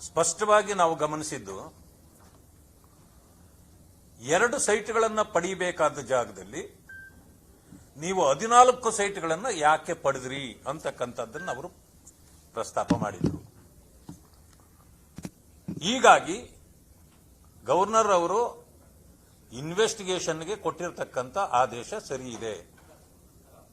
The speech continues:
ಅನ್ನೋ ವಿಚಾರ ಇತ್ತು. ಇದನ್ನ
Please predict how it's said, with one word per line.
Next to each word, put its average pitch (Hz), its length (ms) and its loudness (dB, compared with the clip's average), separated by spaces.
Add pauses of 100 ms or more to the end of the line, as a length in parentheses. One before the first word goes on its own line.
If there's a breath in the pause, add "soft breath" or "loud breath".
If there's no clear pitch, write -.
(300)
ಅನ್ನೋ 214 200 2
ವಿಚಾರ 165 280 2
ಇತ್ತು. - 320 -6 (2000)
ಇದನ್ನ 220 360 0